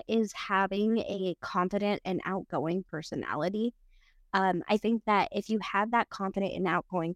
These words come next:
personality, you've had to go through your trials and tribulations to build up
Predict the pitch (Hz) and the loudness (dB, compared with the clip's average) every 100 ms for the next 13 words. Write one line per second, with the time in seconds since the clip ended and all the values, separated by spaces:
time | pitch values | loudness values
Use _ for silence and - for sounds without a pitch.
0 | - 175 - 165 143 160 190 190 190 240 | -4 -6 -2 0 0 0 -2 -2 0 0
1 | 254 175 170 185 - 151 - 107 101 120 | 2 2 2 0 -4 -4 -2 -4 -4 -4
2 | - 127 110 - 151 - 190 165 160 160 | 0 0 0 -2 -4 -6 -4 0 0 0
3 | 185 - 196 196 285 - | -2 -2 -2 4 4 4